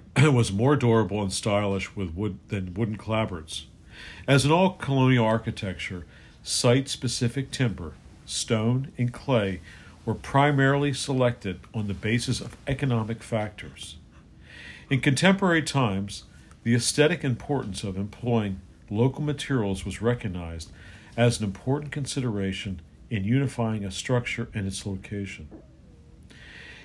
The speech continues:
If we look at each region, the relationship between local building materials and styles becomes more obvious. The houses are distinctive in design by the date of construction and often regionally specific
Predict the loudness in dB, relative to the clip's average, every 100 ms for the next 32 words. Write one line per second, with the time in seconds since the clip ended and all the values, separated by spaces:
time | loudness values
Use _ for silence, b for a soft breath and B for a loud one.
0 | B 2 6 6 6 4 4 4 2 4
1 | 6 6 4 -4 -6 -6 -4 0 2 2
2 | 2 0 0 0 -4 -4 -4 0 2 2
3 | -2 2 4 4 2 0 -2 -4 -4 -4
4 | -10 B B B B 2 2 2 4 4
5 | 4 0 -6 -6 -4 -4 -4 -4 -2 -2
6 | -2 -2 -8 -10 -12 -14 -20 B B B
7 | B B -2 2 4 4 2 0 0 0
8 | -4 2 2 2 0 0 0 0 2 2
9 | 0 -2 -2 0 0 -2 0 2 4 2
10 | -4 -10 0 0 0 -6 -10 -12 B B
11 | B B B 2 6 6 6 4 2 4
12 | 4 4 2 2 0 -2 -2 0 -2 -2